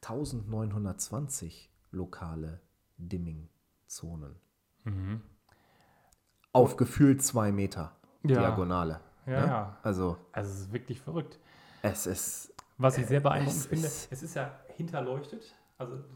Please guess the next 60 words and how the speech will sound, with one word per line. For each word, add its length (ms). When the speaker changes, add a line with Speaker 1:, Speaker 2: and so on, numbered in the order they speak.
Speaker 2:
damit 340
wird 140
ja 80
quasi 380
das 160
Display 360
Speaker 1:
Die 120
L 140
E 40
Ds 240
an 100
Speaker 2:
beleuchtet. 200
Speaker 1:
sich 100
halt, 180
ja, 220
Speaker 2:
Genau, 0
Speaker 1:
genau. 200
Speaker 2:
die 60
L 80
E 100
Ds. 100
Speaker 1:
Ja. 160
Speaker 2:
Spannend 360
fand 240
ich 120
die 140
an-, 180
fand 180
ich 60
eine 100
andere 220
Zahl, 340
die 120
sie 300
inte-, 800
also 200
die, 440
wo 120
sie 100
sich 180
selber 260
mit 140
sich 120
selbst 260
vergleichen. 500
Speaker 1:
Okay. 280
Speaker 2:
Hast 80
du, 80
hast 160
du 40
in 140
der 160
Keynote 460
mitbekommen, 600
wie 160
viele 480
aktuell 640
L 160
E 60
Ds 320